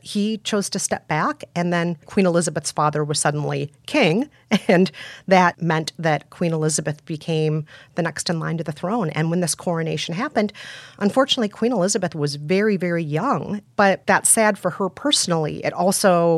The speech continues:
was positive in lots of ways for the royal family, because a lot of their popularity is really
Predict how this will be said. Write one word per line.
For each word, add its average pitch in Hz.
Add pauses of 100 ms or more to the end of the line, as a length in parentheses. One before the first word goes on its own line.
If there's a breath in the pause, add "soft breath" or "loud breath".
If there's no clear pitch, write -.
was 160
positive 170
in 156
lots 156
of 147
ways 156
for -
the 156
royal 156
family, 160
because 156 (480 loud breath)
a 185
lot 185 (200)
of 170
their 165
popularity 160
is 160
really 294